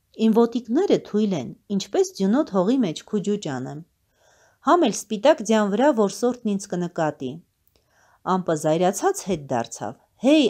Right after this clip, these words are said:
ամպ, առաջ արի, ինչ ես տեղում դոփում»։ Փնթփնթաց արջը։ «Իմ որջը ծածկիր ձյունով,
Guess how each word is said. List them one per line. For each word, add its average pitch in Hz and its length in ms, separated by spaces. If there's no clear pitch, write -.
ամպ, 220 260
առաջ 269 340
արի, 160 200
ինչ 262 180
ես 202 220
տեղում 156 340
դոփում»։ 139 440
Փնթփնթաց 165 640
արջը։ 139 400
«Իմ 214 180
որջը 294 300
ծածկիր 185 560
ձյունով, 202 400